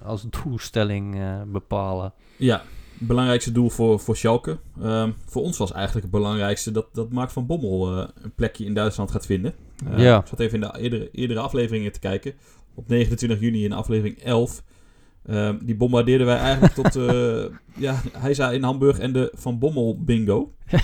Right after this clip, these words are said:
Speaker 1: <laughs>
Speaker 2: Dat wij even alle clubs bij langs gingen waar Van Bommel misschien wel trainer kon worden in Duitsland. Maar, eh, ja, daar valt er weer één af. Want Schalke, eh, stond hoog op ons lijstje.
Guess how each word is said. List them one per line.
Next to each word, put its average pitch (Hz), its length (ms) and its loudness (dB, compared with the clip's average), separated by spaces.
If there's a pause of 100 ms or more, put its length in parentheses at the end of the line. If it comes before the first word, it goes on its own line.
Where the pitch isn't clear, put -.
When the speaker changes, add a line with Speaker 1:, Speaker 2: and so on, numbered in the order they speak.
Speaker 1:
<laughs> - 440 -4
Speaker 2:
Dat - 140 -12
wij 110 180 -2
even 110 200 -4
alle 117 140 -2
clubs 131 200 -2
bij 117 120 0
langs 120 180 -4
gingen 113 220 -4
waar 107 160 -2
Van 110 140 -6
Bommel 139 240 -2
misschien 101 280 -4
wel 92 140 -4 (160)
trainer 92 240 -2
kon 92 160 -10
worden 92 200 -6
in 92 60 -4
Duitsland. 98 380 -4 (340)
Maar, 110 220 -2
eh, 113 380 2
ja, 151 140 -10
daar 151 100 -8
valt 147 180 -2
er 139 60 0
weer 151 140 0
één 117 120 2
af. - 280 -4 (100)
Want - 120 -10
Schalke, 127 340 -4
eh, 95 120 -4 (400)
stond 120 200 -10
hoog 117 260 -2
op - 140 -8
ons 98 120 -8
lijstje. 98 380 -6